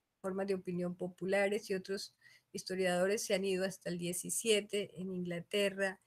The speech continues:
eh, eh, sobre todo se hicieron trabajos en que se mostraba que ya hay incluso circulación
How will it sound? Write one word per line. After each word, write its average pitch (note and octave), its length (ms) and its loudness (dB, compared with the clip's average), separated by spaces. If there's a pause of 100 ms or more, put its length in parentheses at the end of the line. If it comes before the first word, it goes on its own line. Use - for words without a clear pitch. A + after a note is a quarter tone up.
(360)
eh, E3 840 0 (320)
eh, D#3 320 -10
sobre F3 320 -4
todo F#3+ 320 4
se F#3+ 140 -2
hicieron F#3+ 340 -2
trabajos F3 500 4
en F#3 140 -2
que F#3 140 -2
se F#3 100 -2
mostraba F3+ 580 2
que F#3 180 0
ya F3+ 180 4
hay F3+ 360 0
incluso G3+ 480 -4
circulación F#3 960 0